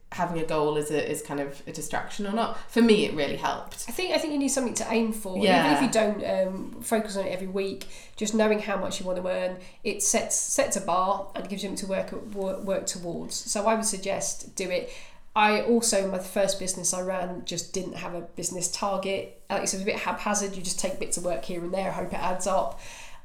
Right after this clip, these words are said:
Speaker 2: Um, I think there's a bit of fear in there as well. I think you do stick your head in the sand a bit.
Speaker 1: Yeah.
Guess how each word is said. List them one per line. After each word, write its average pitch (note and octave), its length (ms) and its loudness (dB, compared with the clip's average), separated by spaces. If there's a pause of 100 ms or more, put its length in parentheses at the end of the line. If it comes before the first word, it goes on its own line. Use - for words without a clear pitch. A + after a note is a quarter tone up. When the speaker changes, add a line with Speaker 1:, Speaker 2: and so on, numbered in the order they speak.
(160)
Speaker 2:
Um, F#3+ 500 2
I A3+ 60 -2
think D#4+ 180 -2
there's E4+ 120 2
a - 20 2
bit A#3+ 100 4
of - 80 0
fear C#4+ 300 4
in C#4 100 6
there C4 220 4
as B3 100 2
well. B3 220 6
I A#3 40 4
think A#3+ 160 0
you A3 60 0
do A3 160 4
stick - 240 -2
your F#3+ 80 -4
head F#3+ 160 -4
in A#3 120 2
the C4 80 0
sand C4+ 340 0
a - 20 0
bit. B3+ 440 4
Speaker 1:
Yeah. F#3+ 340 6